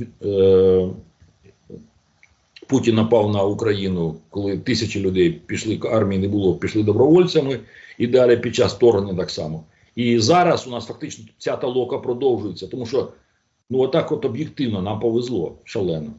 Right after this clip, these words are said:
да, що змінився характер війни, що вже ті озброєння, що були на початку абсолютно потрібні, говорили, що це просто панацея, ну, будуть у нас леопарди, будуть там,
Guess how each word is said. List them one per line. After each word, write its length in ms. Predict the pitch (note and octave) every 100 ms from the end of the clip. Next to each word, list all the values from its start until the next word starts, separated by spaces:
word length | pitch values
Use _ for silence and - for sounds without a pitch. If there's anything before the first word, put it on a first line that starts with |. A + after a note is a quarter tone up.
| -
да, 200 | A2+ A2
що 160 | B2
змінився 480 | G2 D3+ F3+ F#3+ D#3+
характер 440 | D3+ C#3+ A2+ A#2
війни, 380 | A#2 C3 A2+ E2+ - _ _ -
що 160 | D#3
вже 180 | C#3 F3+
ті 200 | F#3 D#3+
озброєння, 580 | D#3+ C3 E3+ E3+ D3 A#2
що 120 | C#3
були 120 | C3+
на 120 | C#3+
початку 480 | A#2 D#3 G#3 A3 -
абсолютно 480 | C3 - D3+ A#2+ B2+
потрібні, 720 | A2+ D3+ C3 D3 A#2 G#2+ E2 - _ _
говорили, 400 | F2+ C3+ C3 A2
що 100 | -
це 200 | - B2+
просто 500 | A2+ - C3 C3+ A#2
панацея, 600 | A#2 A#2+ A2+ A#2+ F#2 D#2+ - _ -
ну, 180 | A#2+ A2 _ _ _ _
будуть 260 | E3 A2 -
у 20 |
нас 180 | G#2 F2+
леопарди, 760 | G#2+ - C3+ A#2 G#2+ G2+ F#2 F2+
будуть 300 | F#2+ F2+ -
там, 300 | F2+ F2+